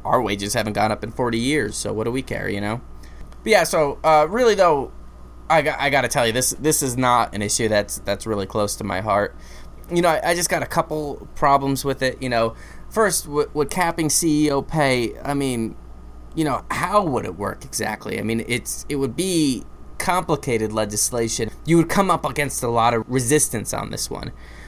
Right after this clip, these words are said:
Uh, whereas I think some of the other ones, you would see way less resistance on. You know what I'm saying?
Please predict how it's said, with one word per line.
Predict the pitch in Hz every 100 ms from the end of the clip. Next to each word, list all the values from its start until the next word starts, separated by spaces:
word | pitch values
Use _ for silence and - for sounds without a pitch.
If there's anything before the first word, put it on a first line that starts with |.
| -
Uh, | 117 110
whereas | 127 143 127 135
I |
think | 131 160
some | 170 147
of | 123
the | 127
other | 156 170
ones, | 165 160 156 156 156 - - -
you | 131
would | 117
see | - 117
way | 110 110 127 127 123
less | 113 110 113
resistance | 104 101 - - -
on. | - - -
You | 123
know | 131
what | 135
I'm | 135
saying? | 147 143